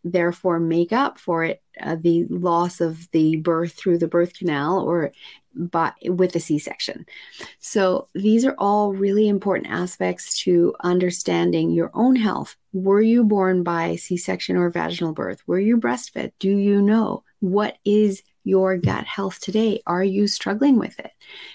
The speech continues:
Because if you are, these could be reasons why you may be struggling with it. And that's okay. We can absolutely do something about it,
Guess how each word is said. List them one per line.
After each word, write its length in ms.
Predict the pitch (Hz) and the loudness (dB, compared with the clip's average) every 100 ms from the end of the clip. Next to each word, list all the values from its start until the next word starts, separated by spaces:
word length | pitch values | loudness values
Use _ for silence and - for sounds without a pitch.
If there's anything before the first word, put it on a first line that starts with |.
| _ | _
Because 320 | 196 196 214 - | -2 0 -2 0
if 180 | 214 - | -2 2
you 160 | 226 | 2
are, 200 | 247 240 | 4 2
these 400 | 185 180 214 214 | 0 2 2 2
could 240 | - - 220 | 0 -2 0
be 160 | 208 | 0
reasons 440 | 190 196 196 190 185 | 2 2 2 0 2
why 320 | 185 202 294 | 0 0 2
you 240 | 302 208 | 4 4
may 180 | 185 175 | 4 4
be 100 | 165 | 2
struggling 440 | 170 - 170 165 160 | -2 -2 -2 0 0
with 180 | 156 | 0
it. 220 | 214 285 - - _ _ | 0 -2 -6 -20 _ _
And 200 | 233 233 | 2 4
that's 240 | 240 233 | 4 2
okay. 500 | 262 240 269 220 - - | 0 0 0 0 -2 -4
We 240 | 196 214 | 0 2
can 180 | 214 226 - | 2 -2 -2
absolutely 460 | 196 208 220 196 | -4 0 0 2
do 80 | 190 | 2
something 400 | 190 190 185 170 | 0 -2 0 0
about 440 | 156 160 196 277 233 | 0 -2 -2 0 0
it, 220 | 160 | 0